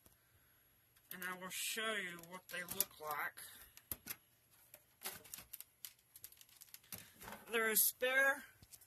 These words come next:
screws here. And, um, I have been using a, uh,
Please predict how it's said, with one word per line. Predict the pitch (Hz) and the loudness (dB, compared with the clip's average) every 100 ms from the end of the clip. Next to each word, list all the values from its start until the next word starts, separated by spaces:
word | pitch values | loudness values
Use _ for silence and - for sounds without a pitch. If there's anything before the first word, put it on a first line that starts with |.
| - _ _ _ _ _ _ _ _ _ _ _ _ _ | -20 _ _ _ _ _ _ _ _ _ _ _ _ _
screws | - - - 254 269 247 196 | -10 -8 -8 -6 -4 -2 -4
here. | 220 196 190 202 202 - _ _ _ _ _ _ _ _ _ - _ _ _ _ _ _ _ _ _ _ _ _ _ _ | -4 -4 -2 -4 -10 -20 _ _ _ _ _ _ _ _ _ -20 _ _ _ _ _ _ _ _ _ _ _ _ _ _
And, | 190 208 208 202 196 | -8 -6 -6 -8 -6
um, | 185 185 185 - _ _ _ - | -4 -4 -6 -12 _ _ _ -8
I | 202 262 294 | -4 0 0
have | 233 | 0
been | 254 254 | -2 -2
using | 240 254 226 220 214 202 - | -2 -4 -4 -6 -10 -10 -2
a, | 190 196 185 | 0 0 0
uh, | 180 | -2